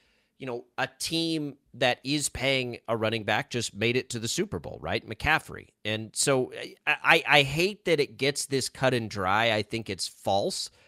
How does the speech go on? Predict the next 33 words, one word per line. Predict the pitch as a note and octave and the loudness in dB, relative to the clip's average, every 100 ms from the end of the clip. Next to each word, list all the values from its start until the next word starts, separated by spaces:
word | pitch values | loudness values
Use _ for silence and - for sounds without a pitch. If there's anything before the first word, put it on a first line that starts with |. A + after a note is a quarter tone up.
| _ | _
I | - | -6
do | F#2 E2+ A2+ | -6 -4 -6
think | A#2+ C3 B2 - | -2 0 0 0
that | A#2 - _ _ - | -2 -2 _ _ -4
their | A#2 | -2
value | G#2+ A2+ A2 A#2 A2+ A2+ A2+ | 0 2 4 4 0 -4 -4
is | - A#2 A2+ G#2+ | -4 -4 -2 -2
not | G#2+ G#2+ - | -2 -2 -4
appropriate | G#2+ - - A#2 - A#2 A#2 B2 - _ - | -10 -6 -2 -2 -2 -4 0 -2 -4 _ -2
right | A#2 A2+ | 0 0
now | G#2 A2 B2 | 0 -2 0
in | |
the | A#2 A2+ | -2 -2
N | |
F | A2+ G#2+ | -2 -2
L, | A#2 A#2+ G#2 G2+ F#2 _ | 0 2 2 -2 -6 _
but | C#3+ C3+ G#2 - _ _ _ _ _ _ | 6 8 6 2 _ _ _ _ _ _
the | G2+ | -10
reality | F#2 F#2+ A#2 E3 D3+ C3 A#2 | -4 2 8 10 10 8 4
is | A2+ G#2+ | 2 2
right | A2+ G#2 | 0 0
now | G#2+ G#2+ | 0 -4
the | G2+ | -4
market | F#2 G2+ A#2+ C3+ B2 A2 | -6 -2 0 0 0 -2
is | G2+ G2 | -2 -2
so | - C3 B2 C3+ | 0 4 4 2
against | G2+ G#2 F2 G#2+ A#2+ B2 - E2+ | 0 -6 -2 -2 0 0 -2 -4
these | F2 D#2+ - | -4 -4 -2
guys | E2+ D#2+ D#2 D#2+ - | 0 2 0 -2 -2
that | F#2 - | -2 -2
I | G2 | -2
just | A2 A#2 - | 0 -2 2
don't | A2+ A2 | 2 2